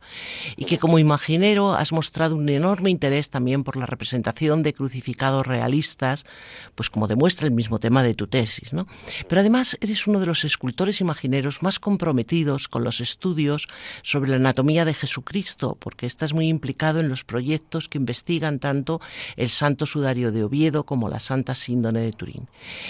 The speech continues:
Y cómo todo esto, pues, se ha ido plasmando en tus últimas realizaciones artísticas. Entonces, por eso nos gustaría mucho escucharte el cómo, el cuándo y el porqué de este proyecto de Cristo sindónico que hoy comentamos.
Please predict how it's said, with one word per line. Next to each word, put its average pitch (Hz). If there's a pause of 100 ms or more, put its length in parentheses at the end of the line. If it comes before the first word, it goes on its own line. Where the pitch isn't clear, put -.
(100)
Y 165
cómo 240
todo 202
esto, -
pues, -
se -
ha 139
ido 147
plasmando 147
en 143
tus -
últimas 131
realizaciones 117
artísticas. - (320)
Entonces, -
por 208
eso - (280)
nos 147
gustaría 190
mucho 196
escucharte - (360)
el 139 (100)
cómo, 220 (240)
el 135
cuándo 214
y 160
el 151
porqué 190
de 190
este 185
proyecto 165
de 143
Cristo 160
sindónico 135
que 117
hoy 120
comentamos. -